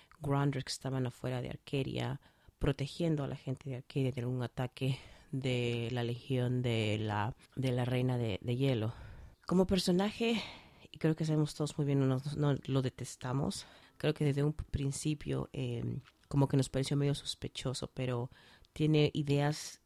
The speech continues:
demasiado radicales que lo hacen demasiado peligroso.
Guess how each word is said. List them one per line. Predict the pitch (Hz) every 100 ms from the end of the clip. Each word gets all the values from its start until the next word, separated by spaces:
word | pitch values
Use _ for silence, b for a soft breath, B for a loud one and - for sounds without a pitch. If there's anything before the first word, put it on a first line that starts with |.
| -
demasiado | 147 139 - - - - - 175 202 202 - - _
radicales | 143 143 139 127 - 151 139 - - - - - b b - -
que | 147 139
lo | 131
hacen | 147 160 156
demasiado | 147 139 131 - 190 131 135 139
peligroso. | - 127 - - - -